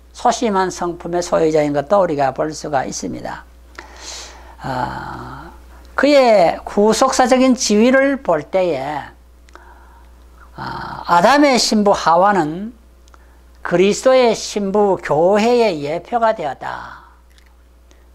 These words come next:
교회는 그리스도의 신부로서 예표, 어, 나타나는데요.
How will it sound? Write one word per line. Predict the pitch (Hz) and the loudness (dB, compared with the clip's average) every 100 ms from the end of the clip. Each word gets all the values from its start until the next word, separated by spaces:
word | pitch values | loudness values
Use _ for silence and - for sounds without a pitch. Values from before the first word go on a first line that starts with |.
| _ _ _ _ _ - | _ _ _ _ _ -10
교회는 | - 175 226 269 247 | 0 2 4 2 0
그리스도의 | 175 185 175 226 | -2 -4 -2 -2
신부로서 | - 202 202 226 294 - 190 | -2 -8 -8 -2 -2 -2 0
예표, | 175 175 196 | -2 -2 0
어, | 185 180 170 170 160 156 | 0 0 -2 -4 -4 -4
나타나는데요. | 170 180 170 151 156 156 139 139 190 | -4 -4 -4 -4 -6 -6 -6 -6 -8